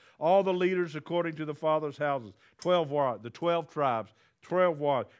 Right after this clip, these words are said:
rods. "Write each man's name on his rod.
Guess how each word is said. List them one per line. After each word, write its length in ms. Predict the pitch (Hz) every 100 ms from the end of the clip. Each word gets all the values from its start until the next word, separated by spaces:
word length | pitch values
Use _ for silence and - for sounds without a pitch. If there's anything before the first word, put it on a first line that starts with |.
| _ _ _ -
rods. 500 | 147 147 120 98 - _ _ _ 120
"Write 260 | 160 170
each 220 | 185 185
man's 300 | 160 185 170
name 280 | 156 180 175
on 140 | 170 165
his 160 | 131
rod. 380 | 160 180 165